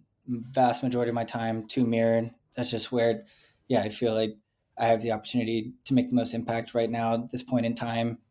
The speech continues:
And yeah, I, I'm spending vast majority of my time there, but I also find it really valuable to be able to learn from other daos. So also involved with Bright Moments dao, Fingerprint, Seed Club, Friends with Benefits, and,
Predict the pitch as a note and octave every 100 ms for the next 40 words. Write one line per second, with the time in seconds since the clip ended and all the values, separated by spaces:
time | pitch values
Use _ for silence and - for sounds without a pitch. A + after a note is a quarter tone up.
0 | _ A#2+ A2 A2 B2+ - _ _ - C#3
1 | A#2+ - - B2 B2 C3 - C3 B2+ B2+
2 | A#2+ A2+ A2+ - - B2+ - B2+ B2 A#2+
3 | A#2 A2+ - A2+ A2+ A2 A2 B2 A2+ C3+
4 | C3+ B2 - - - B2+ B2 A#2+ A#2+ A2+
5 | A#2 A#2 A#2 A#2 - D3 - - _ _
6 | - C3 B2 - A2+ A#2 A#2 A#2 A#2+ A2+
7 | A#2+ A#2 A2+ A2+ A2+ - A2+ A2 G#2+ _
8 | _ _ _ B2 B2 A2+ A2 G#2+ G#2 A2
9 | G#2+ - _ - - C3+ C3+ B2+ B2 -
10 | B2+ A#2+ A#2 - C3+ B2 B2 A#2+ A#2+ A#2
11 | - B2+ B2+ - A#2+ A#2 B2 - B2 B2+
12 | B2 B2 B2 - B2 B2 - A2